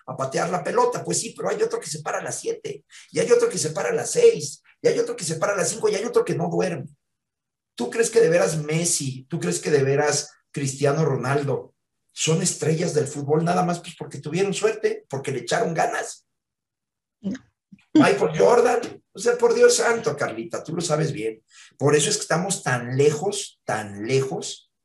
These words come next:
Speaker 1: los latinos, de poder llegar a estos niveles. No es por la alimentación, no es por el A D N,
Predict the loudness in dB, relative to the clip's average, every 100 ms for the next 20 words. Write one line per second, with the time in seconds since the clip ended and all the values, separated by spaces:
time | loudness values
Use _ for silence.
0 | _ _ -6 -4 -4 -6 -8 -6 -8 -10
1 | _ _ _ _ -8 -4 -2 -2 -2 -2
2 | -2 -2 -4 -6 -10 -8 -10 -10 -10 -14
3 | -16 _ -6 -2 0 0 0 0 0 -4
4 | -6 -8 -8 -6 -6 -8 -12 -18 _ _
5 | -6 -6 -4 -4 -2 -2 -2 -6 -8 -10
6 | -10 -10 -14